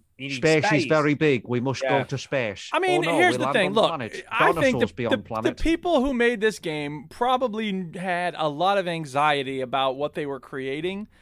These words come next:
Speaker 3: And they were ordered
Speaker 2: Yeah.
Speaker 3: to make something that was supposed to follow one of the most beloved game trilogies of all time.
Speaker 2: Yeah.
Speaker 3: That's a really hard thing for them to do.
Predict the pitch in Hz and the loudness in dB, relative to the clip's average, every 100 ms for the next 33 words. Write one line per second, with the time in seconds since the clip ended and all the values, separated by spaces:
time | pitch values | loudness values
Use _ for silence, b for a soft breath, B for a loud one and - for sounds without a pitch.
0 | b b 170 170 180 185 214 247 247 208 | b b 0 2 4 4 4 4 2 0
1 | 196 190 190 185 170 170 165 156 147 165 | 2 0 0 -2 -2 -4 -2 -2 -2 -4
2 | - 208 214 - 208 - 170 156 160 151 | -4 0 0 0 -6 -4 0 2 4 2
3 | 151 b b 190 208 214 202 175 175 - | 2 b b -2 0 0 2 2 2 0
4 | 180 156 160 139 156 151 139 147 135 123 | -2 2 0 0 -4 -4 -6 -6 -4 -6
5 | 123 123 117 117 - - - - 127 190 | -8 -6 -4 -6 -10 -14 -18 -6 2 2
6 | 208 240 170 190 180 143 143 135 127 131 | 4 2 4 4 4 4 2 2 -4 -8
7 | 123 131 123 123 123 143 165 | -8 -8 -8 -8 -8 -2 -2